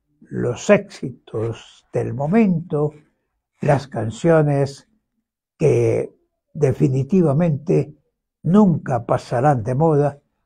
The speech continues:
y naturalmente en emisora punto cinco se transmite todos los días el noticiero del espectáculo con la actualidad de los artistas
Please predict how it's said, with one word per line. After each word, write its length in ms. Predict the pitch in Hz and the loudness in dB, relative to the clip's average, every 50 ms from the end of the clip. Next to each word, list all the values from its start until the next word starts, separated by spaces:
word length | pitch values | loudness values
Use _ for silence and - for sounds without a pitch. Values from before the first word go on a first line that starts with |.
| _ _ | _ _
y 160 | - 165 175 180 | 2 4 4 6
naturalmente 1300 | 185 185 190 190 185 202 196 208 220 240 233 226 233 247 226 160 - - - 127 110 107 101 - _ _ _ _ _ _ _ _ _ _ _ | 6 6 6 6 4 2 2 4 2 2 2 2 2 2 2 2 -2 -4 -8 -8 -8 -8 -10 -14 _ _ _ _ _ _ _ _ _ _ _
en 160 | 151 147 131 | -2 0 0
emisora 600 | 131 131 120 110 110 110 - - 165 156 139 127 117 | 0 -2 -2 -4 -4 -6 -4 -2 -2 0 0 0 -2
punto 420 | - - 202 196 185 185 - 135 | 0 0 0 0 0 0 -4 -6
cinco 640 | - - 226 233 226 190 - - - 180 170 175 - _ _ _ _ _ _ | -4 -4 -2 -2 -2 -4 -6 -6 -4 -4 -4 -6 -8 _ _ _ _ _ _
se 180 | - - 190 165 | 0 0 2 2
transmite 840 | 180 - 165 135 - - - 202 185 190 - - 139 - - - _ _ | 2 0 -2 -2 -2 -2 -2 -2 -2 -2 -2 -2 -2 -2 -4 -10 _ _
todos 280 | - 247 247 202 220 208 | 2 4 4 4 2 2
los 220 | 185 170 165 165 | 2 2 0 0
días 540 | 170 226 214 208 202 185 170 160 - - _ _ _ _ _ _ _ _ | 0 0 2 2 2 0 0 -2 -6 -10 _ _ _ _ _ _ _ _
el 300 | - 156 147 139 127 127 | 2 2 2 2 2 -2
noticiero 960 | 120 127 123 123 - - 123 113 - - - 208 196 185 156 151 147 143 - - _ _ _ _ _ _ _ _ | -2 -2 -4 -4 -6 -8 -12 -12 -10 -4 0 0 2 2 4 2 2 0 -4 -10 _ _ _ _ _ _ _ _
del 220 | - 139 123 123 | -2 -2 2 2
espectáculo 1080 | 156 151 151 - - 147 - - - - 127 104 - - - 101 95 101 110 110 - - _ _ _ _ _ _ _ _ _ | 2 2 2 0 -4 -8 -8 -6 -2 -2 -2 -2 -2 -6 -12 -10 -10 -8 -8 -10 -12 -14 _ _ _ _ _ _ _ _ _
con 300 | - 156 127 120 123 123 | -4 -2 -2 0 0 0
la 100 | 117 113 | 0 0
actualidad 880 | 113 117 - - 156 123 113 110 117 120 135 180 196 202 190 180 175 - - - - - _ _ _ _ _ _ _ | -2 -2 -4 -4 -2 -2 0 -2 -2 2 4 4 4 4 2 0 -4 -6 -12 -20 -20 -20 _ _ _ _ _ _ _
de 100 | - 127 | -6 -4
los 260 | 120 117 117 113 - | -4 -4 -4 -6 -8
artistas 1000 | - 123 113 113 - 208 190 - - - - - - 123 120 120 - - - _ | -8 -8 -8 -4 0 0 0 0 -2 -6 -10 -6 -4 -2 -2 -4 -6 -8 -14 _